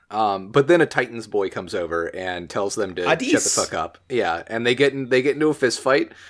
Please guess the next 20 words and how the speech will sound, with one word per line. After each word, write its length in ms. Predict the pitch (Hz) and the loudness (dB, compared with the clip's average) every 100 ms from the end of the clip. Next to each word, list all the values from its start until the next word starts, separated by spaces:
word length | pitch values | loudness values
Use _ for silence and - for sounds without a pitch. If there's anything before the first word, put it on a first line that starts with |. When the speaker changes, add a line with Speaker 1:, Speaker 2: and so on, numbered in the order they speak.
| - - | -20 -6
Speaker 1:
And, 560 | 127 139 139 143 143 143 | 2 4 4 4 2 2
uh, 540 | 160 165 170 170 175 156 | 6 8 8 8 8 8
yeah, 320 | 160 262 139 | 6 6 6
eventually 360 | 113 147 151 | 4 2 2
somebody's 400 | 123 131 127 123 | 2 2 2 2
like, 180 | 117 107 | 2 0
"You 200 | 135 160 - | -2 -8 -10
c-, 380 | - - - - | -14 -12 -14 -8
can't 280 | - 269 - | 2 2 2
shoot 240 | 151 135 | 2 4
him, 80 | 135 | 4
he's 140 | 143 | 4
a 40 | 156 | 2
Titan, 400 | 165 170 95 85 | 2 0 0 -8
stop 300 | - 139 135 | 0 2 4
doing 240 | 151 107 | 2 2
that." 260 | 90 82 - | -2 -4 -4
And, 320 | 95 95 90 | -6 -8 -8
uh, 280 | 95 92 92 | -6 -6 -6
yeah, 280 | 113 123 76 | -2 0 -2